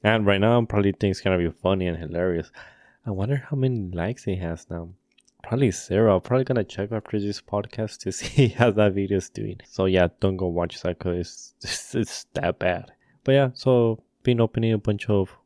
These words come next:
One Piece packs. Other than that, I even stopped playing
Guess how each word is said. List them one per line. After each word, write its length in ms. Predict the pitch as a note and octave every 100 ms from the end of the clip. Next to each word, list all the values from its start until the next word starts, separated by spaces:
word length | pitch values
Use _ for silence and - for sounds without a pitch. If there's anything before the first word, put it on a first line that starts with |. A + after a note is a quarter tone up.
| -
One 160 | F#2
Piece 240 | - G2 -
packs. 480 | G2 F#2+ F#2+ - - _ _ -
Other 300 | G2 G#2 G#2
than 180 | G2+ F#2+
that, 320 | G#2 A2 A#2 -
I 240 | - A#2
even 260 | B2+ C#3 D3+
stopped 300 | - C#3+ C#3
playing 600 | - A#2 A#2+ A#2+ A#2+ A#2